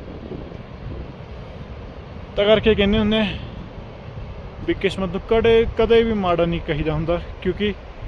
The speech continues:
ਜਦੋਂ ਅਸੀਂ ਅੱਗੇ ਆਰਮੀ ਕੈਂਪ ਵਾਲੇ ਪਾਸੇ ਗਏ ਸੀ ਤਾਂ ਆਪਾਂ ਨੂੰ ਉੱਥੇ ਕੈਂਪ ਜਿਹੜੇ, ਮਤਲਬ ਜਿਹੜੇ, ਸੌਰੀ, ਆਰਮੀ ਕੈਂਪ ਤੋਂ ਅੱਗੇ ਕੈਂਪ ਲੱਗੇ ਹੋਏ ਸੀ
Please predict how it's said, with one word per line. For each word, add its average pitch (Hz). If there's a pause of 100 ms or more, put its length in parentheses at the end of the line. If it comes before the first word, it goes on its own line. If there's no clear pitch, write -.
(260)
ਜਦੋਂ 180
ਅਸੀਂ 196
ਅੱਗੇ 175
ਆਰਮੀ 175 (200)
ਕੈਂਪ 175
ਵਾਲੇ 180
ਪਾਸੇ 180
ਗਏ 160
ਸੀ 170 (920)
ਤਾਂ 185
ਆਪਾਂ 185
ਨੂੰ 196
ਉੱਥੇ 185 (800)
ਕੈਂਪ 170 (340)
ਜਿਹੜੇ, 185 (840)
ਮਤਲਬ 165
ਜਿਹੜੇ, 156
ਸੌਰੀ, 151
ਆਰਮੀ 156
ਕੈਂਪ 156
ਤੋਂ 151
ਅੱਗੇ 151
ਕੈਂਪ 147
ਲੱਗੇ 147
ਹੋਏ 139
ਸੀ 139